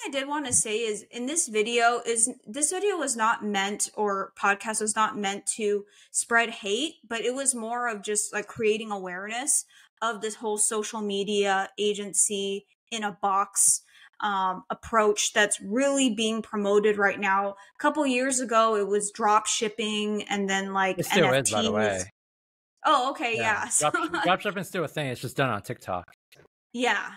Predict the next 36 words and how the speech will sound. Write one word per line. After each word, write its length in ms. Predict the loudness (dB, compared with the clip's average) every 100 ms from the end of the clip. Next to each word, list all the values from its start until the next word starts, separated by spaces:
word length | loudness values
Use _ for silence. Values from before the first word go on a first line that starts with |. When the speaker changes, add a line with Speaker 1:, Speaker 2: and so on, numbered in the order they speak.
| -16 -10
Speaker 1:
exactly. 640 | -2 0 0 -2 -6 -4
So 200 | -2 -2
then, 340 | -2 -4 -4 -6
and 160 | -6 -4
then 160 | -2
now 320 | 4 4 4 2
it's 140 | -2
S 240 | 0 0 0
M 140 | -2
M 160 | -4 -2
A 340 | 0 2 2
because 360 | 2 2 0 2
they're, 160 | 4 4
re-, 120 | 2
they're, 200 | -2 -4 -2
they're 140 | -4 -4
trying, 340 | -2 -4 -4
they're 140 | -6 0
targeting 420 | 2 2 0 -2
that 180 | -4 -4
same, 280 | -6 -6 -10 -18 _ _ _ 0
that 200 | 0 2
same 320 | 0 0 0
group 320 | 2 2 2
of 180 | -4 -2
people, 640 | -4 2 6 6 4 0
like, 240 | 0 2 2
in 140 | 2
their 100 | 4
early 340 | 4 4 2
twenties, 460 | 0 -2 0 0 -2
but 180 | -2 2
now 200 | 4 4
they're 160 | 0
just 180 | -2 -4
showing, 340 | -2 -4 -4